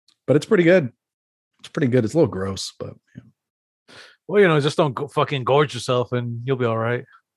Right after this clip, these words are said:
Speaker 1: Well, yeah.
Speaker 2: You won't look at yourself in the, in the rearview mirror as you're driving home like, "You fucking animal. What was that back there?"
Speaker 1: I feel like if they're gonna allow me to dispense my own meats,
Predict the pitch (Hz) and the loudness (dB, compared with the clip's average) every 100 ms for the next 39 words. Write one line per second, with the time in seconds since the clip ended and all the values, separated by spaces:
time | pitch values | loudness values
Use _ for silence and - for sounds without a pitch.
0 | _ _ _ _ _ _ 123 113 107 92 | _ _ _ _ _ _ -2 0 0 -4
1 | 95 85 87 87 _ _ - 139 139 139 | -8 -8 -8 -10 _ _ -2 2 4 2
2 | 143 131 139 120 135 135 127 127 139 127 | 2 0 -4 -2 -4 -2 -2 -2 -2 -2
3 | 123 120 127 120 123 120 123 120 110 113 | 0 2 2 2 0 0 0 -2 -2 -2
4 | 120 110 123 120 110 131 107 - 120 101 | -2 -2 -4 -4 -6 -6 -8 -8 -8 -8
5 | 107 104 107 107 110 110 143 123 117 104 | -10 -12 -12 -12 -10 -6 -4 -2 -2 -4
6 | 98 104 - 104 - 113 113 107 _ _ | -8 -12 -12 -12 -10 -8 -8 -12 _ _
7 | _ _ _ _ - - 214 175 160 151 | _ _ _ _ -6 2 2 4 2 2
8 | 160 147 131 127 135 139 131 127 131 135 | 2 4 4 4 4 4 4 4 6 4
9 | 127 127 113 113 - _ - - - 131 | 2 2 2 2 -4 _ -2 -2 2 2
10 | 127 131 117 123 113 104 110 127 - - | 2 2 4 4 4 4 4 2 -2 -6